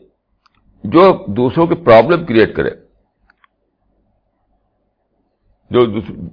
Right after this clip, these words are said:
جو جس، جس کی زیادتی سے اس کا پڑوسی امن میں نہ ہو، جو نیوسنس کریئیٹ کرے، دوسروں کی زیادتی بنے، پڑوسیوں کو تکلیف پہنچائے۔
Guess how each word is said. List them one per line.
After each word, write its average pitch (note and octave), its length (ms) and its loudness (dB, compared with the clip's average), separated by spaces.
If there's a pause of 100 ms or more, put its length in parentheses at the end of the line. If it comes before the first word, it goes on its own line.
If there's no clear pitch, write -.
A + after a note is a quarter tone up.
(160)
جو G#2 340 0 (120)
جس، - 360 -12
جس G2 220 -8
کی D3+ 140 2
زیادتی A2 440 4
سے D3+ 140 -2
اس A2 180 0
کا G#2+ 80 0
پڑوسی G2 300 0
امن B2+ 240 2
میں F2 80 -2
نہ D#2 80 -2
ہو، B1 260 -6 (2000)
جو G#2+ 100 2
نیوسنس B2+ 380 4
کریئیٹ G#2 340 -2
کرے، C2 180 -4 (560)
دوسروں G2+ 360 -2
کی A2+ 140 0
زیادتی G2 360 2
بنے، D#2+ 220 -2 (960)
پڑوسیوں G#2+ 380 2
کو G#2 140 -4
تکلیف A2+ 580 -8
پہنچائے۔ D#2+ 520 -4